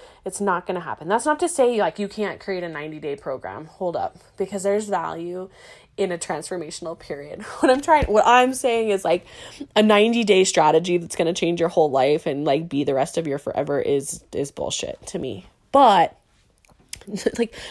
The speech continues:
I don't want that to, like, taint your, like, "I had this idea for a three-month, like, journey." Of course that's a beautiful idea. Um,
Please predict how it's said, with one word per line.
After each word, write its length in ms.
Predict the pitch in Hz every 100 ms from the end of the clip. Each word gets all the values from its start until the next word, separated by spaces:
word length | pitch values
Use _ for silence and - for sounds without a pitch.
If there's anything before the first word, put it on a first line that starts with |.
| -
I 100 | 240
don't 140 | 254 254
want 180 | 247
that 200 | 247 190
to, 80 | 226
like, 260 | 185 175 -
taint 360 | - 233 208 -
your, 240 | 185 180
like, 140 | 165 202
"I 100 | 214
had 180 | 214
this 160 | 208 -
idea 240 | 196 196
for 140 | 190 185
a 60 |
three-month, 560 | 180 - 196 185 180 180
like, 240 | 180 -
journey." 320 | - 170 170 - -
Of 140 | 254
course 320 | - 294 269
that's 220 | - 180 180
a 60 |
beautiful 420 | 170 160 160 160
idea. 480 | 147 147 156 123 87 - - - - - -
Um, 560 | 214 196 180 151 147